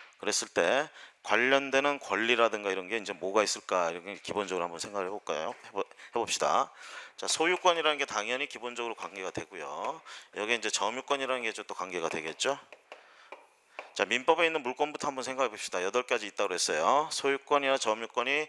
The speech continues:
우리가 주택을 갖다가 경매하는 데 있어서, 어, 이해, 이해해야 되는 권리다. 그 외에 민법에 나와 있는 물권 중에 뭐가 있어요? 지상권이라는 게 있고요. 그다음에 지역권이라는 게 있어요.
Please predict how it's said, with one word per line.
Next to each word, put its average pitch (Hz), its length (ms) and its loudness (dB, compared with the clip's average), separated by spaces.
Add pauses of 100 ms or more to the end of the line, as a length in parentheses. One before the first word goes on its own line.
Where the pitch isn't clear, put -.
(200)
우리가 104 200 2
주택을 117 440 2
갖다가 104 500 6
경매하는 95 460 -6
데 85 80 -8
있어서, 127 400 4 (400)
어, 65 260 -4
이해, 98 260 2
이해해야 104 540 0
되는 95 440 -4
권리다. 80 500 -2 (380)
그 139 160 2
외에 139 340 8 (200)
민법에 127 360 0
나와 120 200 4
있는 143 400 0
물권 110 340 0
중에 107 420 -2
뭐가 98 240 -2
있어요? 123 340 0 (440)
지상권이라는 127 880 2
게 92 80 -10
있고요. 87 640 -6 (1040)
그다음에 113 520 -2 (260)
지역권이라는 120 760 0
게 73 80 -16
있어요. 90 440 -2